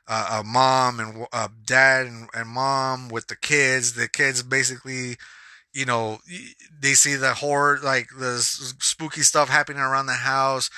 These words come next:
It, you know, you've seen that, like, repeatedly, like, obviously in The Conjuring, you know, like, they do that. In this one, they bring in refugees from a, a different country that they're trying to escape this war,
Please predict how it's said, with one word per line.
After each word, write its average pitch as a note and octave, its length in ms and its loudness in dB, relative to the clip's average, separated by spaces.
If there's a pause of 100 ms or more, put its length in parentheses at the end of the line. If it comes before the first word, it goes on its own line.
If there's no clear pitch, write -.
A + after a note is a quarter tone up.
(220)
It, F3 160 -4
you F#3+ 240 2
know, F#3 60 8
you've F3+ 220 4
seen A#3+ 160 2
that, G3 180 4
like, D#3 220 4 (120)
repeatedly, D3 720 -2
like, A#2+ 260 -2
obviously D3 320 4
in B2 80 -12
The A2+ 80 -10
Conjuring, A#2 580 -6 (180)
you B2+ 80 -16
know, G#2+ 180 -6
like, G#2+ 240 -6
they C#3 100 -4
do D3 180 -6
that. A#2+ 340 4 (440)
In B2+ 140 -6
this G3+ 180 6
one, F3 140 0
they D3 100 4
bring D#3+ 280 -2
in D3 180 -4
refugees G#2 880 -2 (600)
from B2 300 0
a, A2+ 300 0
a A#2+ 120 -2
different E3 380 0
country C3 540 -4 (340)
that A2 140 -4
they're A2+ 100 -2
trying E3 220 0
to F3 60 0
escape D#3 320 0
this C3+ 200 -4
war, A#2+ 420 0